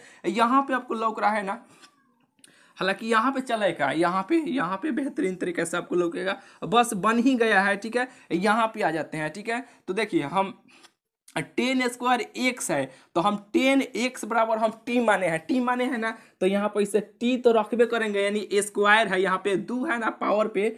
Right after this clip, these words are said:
तो यहाँ पे दो रख लेंगे, into है तो into ऐसे रहबे करेगा, ये समाकलन का चिन्ह है सब पे, तो समाकलन रहबे करेगा। sec स्क्वायर एक्स और डीएक्स, sec स्क्वायर एक्स डीएक्स के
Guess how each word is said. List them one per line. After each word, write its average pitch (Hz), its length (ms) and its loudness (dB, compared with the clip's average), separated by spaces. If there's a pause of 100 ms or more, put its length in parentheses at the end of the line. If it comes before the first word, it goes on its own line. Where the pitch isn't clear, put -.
(220)
तो 170 60 4
यहाँ 185 160 2
पे 185 180 -2
दो 180 200 -2
रख 170 200 0
लेंगे, 147 280 -6
into 226 420 2
है 226 80 8
तो 220 180 4
into 190 380 0
ऐसे 175 180 0
रहबे 156 280 -2
करेगा, 135 340 -4
ये 170 160 2
समाकलन 175 560 -2
का 190 100 2
चिन्ह 180 260 -4
है 175 80 -2
सब - 300 -2
पे, 339 120 4 (340)
तो - 60 -8
समाकलन 190 540 -2
रहबे 196 260 0
करेगा। 202 320 0
sec 240 360 -2
स्क्वायर 233 460 -4
एक्स 240 280 -2
और 190 320 4
डीएक्स, 214 460 0
sec 220 220 2
स्क्वायर 220 260 -4
एक्स 226 380 -2
डीएक्स 190 480 0
के 143 180 -4